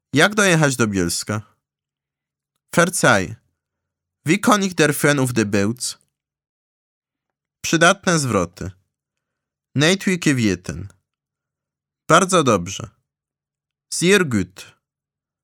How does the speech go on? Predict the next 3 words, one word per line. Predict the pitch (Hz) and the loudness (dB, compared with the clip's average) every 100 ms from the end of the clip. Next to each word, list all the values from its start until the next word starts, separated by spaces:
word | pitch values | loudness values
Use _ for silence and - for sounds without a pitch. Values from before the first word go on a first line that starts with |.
| _ _ _ - | _ _ _ -10
Dobrze. | - 160 127 - - 107 _ _ _ _ _ _ _ _ - | 0 0 0 -6 -10 -12 _ _ _ _ _ _ _ _ -2
Gut. | 175 156 127 - _ _ _ _ _ _ _ _ _ _ _ _ _ _ - | 0 0 -2 -20 _ _ _ _ _ _ _ _ _ _ _ _ _ _ -2
Drogi. | 120 156 139 95 67 | 2 4 2 -2 -10